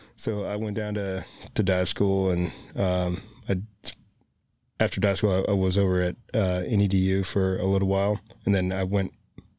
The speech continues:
there. I worked in the, uh, spec warfare locker, learned about E O D, uh, what it was, and then I got, uh, Rob Womble. You know, hey Rob, uh, he's the one that, that,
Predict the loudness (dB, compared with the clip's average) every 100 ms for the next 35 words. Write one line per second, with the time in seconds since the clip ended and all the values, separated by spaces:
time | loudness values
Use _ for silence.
0 | _ _ _ -2 0 2 2 0 2 2
1 | 2 2 0 0 0 2 0 2 2 0
2 | 0 -4 -6 -10 -20 -20 -20 -20 -20 -20
3 | -20 -20 -20 _ 0 2 2 2 0 -2
4 | -6 -18 _ -20 _ _ _ _ 0 2
5 | 2 2 0 -2 -6 -20 -10 -2 -2 -2
6 | -4 -8 -12 -20 -2 0 2 2 2 2
7 | 0 0 -2 -6 -16 -20 _ _ _ _
8 | -2 0 0 -4 -4 -2 0 -2 -6 -18
9 | -20 _ _ _ _ _ _ _ -2 2
10 | 2 2 2 0 0 -2 -8 -18 -20 -20
11 | _ -4 -4 -4 -14 -20 -20 -20 -18 -6
12 | 0 2 2 0 -4 -14 -20 -20 -20 -20
13 | -14 -8 -6 -6 -8 -2 2 4 4 2
14 | -2 -6 -4 -4